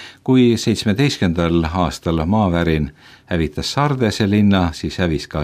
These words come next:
Laodikeia. Keiser Tiberius andis abi ja toetus mõlema linna ülesehitamiseks.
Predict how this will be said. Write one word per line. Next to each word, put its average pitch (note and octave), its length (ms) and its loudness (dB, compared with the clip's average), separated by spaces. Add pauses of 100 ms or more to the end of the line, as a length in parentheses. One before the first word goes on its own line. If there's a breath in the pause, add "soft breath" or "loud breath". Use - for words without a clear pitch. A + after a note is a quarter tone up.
Laodikeia. F#2 800 0 (760 loud breath)
Keiser A2+ 500 2 (140)
Tiberius F#2 720 0
andis D#2 400 -2
abi G#2+ 340 0 (260 soft breath)
ja D#2+ 100 -6
toetus G2+ 460 -2
mõlema F2 480 0 (160)
linna F#2+ 400 0
ülesehitamiseks. D2 1200 -6